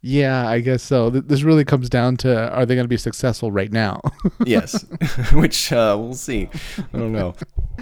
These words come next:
Speaker 1: Oh, boy. <laughs>
Speaker 2: So they make a bit of a plea. Toby is like, "Hey, can we have 'em?" And he's like, "You know what? We'll give 'em to you because of your director, Anmo." He calls them, like, their former I-, S N R I's former idol. Does that mean that she used to work for S N R I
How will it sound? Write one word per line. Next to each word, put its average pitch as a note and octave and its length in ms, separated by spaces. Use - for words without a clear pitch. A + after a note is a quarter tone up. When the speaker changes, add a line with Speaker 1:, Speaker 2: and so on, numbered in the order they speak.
Speaker 1:
Oh, C3+ 140
boy. A#2+ 320
<laughs> - 720
Speaker 2:
So C#3 360
they D3 160
make F#3+ 220
a E3+ 60
bit D#3+ 160
of C#3 80
a C3 40
plea. C#3+ 600
Toby C3 240
is A#2+ 100
like, A#2 120
"Hey, D#3+ 160
can B2 160
we B2 100
have C3+ 320
'em?" G2 320
And A#2 140
he's B2 140
like, B2+ 140
"You F3 60
know F3 200
what? D#3+ 360
We'll D#3+ 120
give C#3 180
'em A2+ 120
to G#2+ 60
you G#2 240
because G#2+ 420
of G#2 120
your G2+ 80
director, F#2+ 440
Anmo." F2+ 560
He C3 120
calls G3 260
them, E3 160
like, C#3 160
their A2 160
former A#2 520
I-, F#2 220
S - 220
N A#2+ 100
R G2 160
I's G#2+ 200
former G#2 420
idol. G#2+ 380
Does B2+ 180
that A3+ 160
mean F3+ 140
that D3 100
she C#3 140
used C#3 140
to F#2 80
work A2 220
for C#3+ 460
S - 180
N C#3 120
R C#3 200
I D3 360